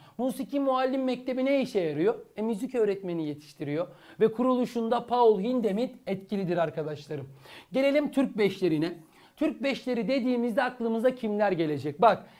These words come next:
Cemal Reşit Rey, Ulvi Cemal Erkin,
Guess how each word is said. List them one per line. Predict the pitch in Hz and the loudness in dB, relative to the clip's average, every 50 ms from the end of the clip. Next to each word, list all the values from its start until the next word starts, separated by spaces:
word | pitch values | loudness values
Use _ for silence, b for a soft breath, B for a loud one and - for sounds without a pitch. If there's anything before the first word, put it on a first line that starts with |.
| B B B | B B B
Cemal | 135 139 208 233 240 247 269 277 277 277 269 | 0 4 4 4 6 6 6 6 4 4 4
Reşit | 262 254 - - 269 277 277 - 226 | 4 2 2 2 0 0 0 2 2
Rey, | 247 247 220 160 127 - b b b b b | 2 2 2 0 -4 -6 b b b b b
Ulvi | - 196 214 220 233 226 294 277 190 | -2 0 0 2 4 4 4 4 4
Cemal | 165 247 240 240 240 254 262 269 214 | 4 2 4 4 4 4 4 4 4
Erkin, | 208 220 220 226 220 - 247 240 196 135 B | 4 4 4 4 0 0 0 0 0 -2 B